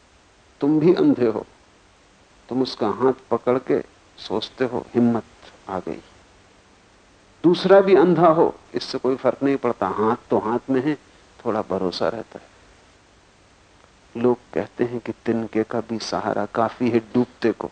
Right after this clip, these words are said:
वो डूब रहा हो तो वो तिनको भी पकड़ लेता है कि शायद इससे भी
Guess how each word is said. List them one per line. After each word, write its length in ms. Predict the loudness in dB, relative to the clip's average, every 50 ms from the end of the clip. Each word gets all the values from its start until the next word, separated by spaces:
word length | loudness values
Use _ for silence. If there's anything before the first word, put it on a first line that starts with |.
| _ _ _ _ _ _ _ _ _ _ _ _ _ _ _ _ _ -12
वो 40 | -12
डूब 340 | -4 2 4 4 6 6 6
रहा 160 | 6 6 6
हो 180 | 6 6 4 4
तो 120 | 4 4
वो 100 | 4 4
तिनको 440 | 2 2 2 2 2 2 2 2 2
भी 120 | 2 2
पकड़ 420 | -2 -4 -6 -8 -4 -2 0 0 0
लेता 320 | 0 -2 -4 -2 -2 -2
है 60 | -4
कि 120 | -4 -8 -12
शायद 300 | -10 -8 -6 -4 -2 -2
इससे 300 | -4 -4 -4 -4 -4 -4
भी 140 | -2 -4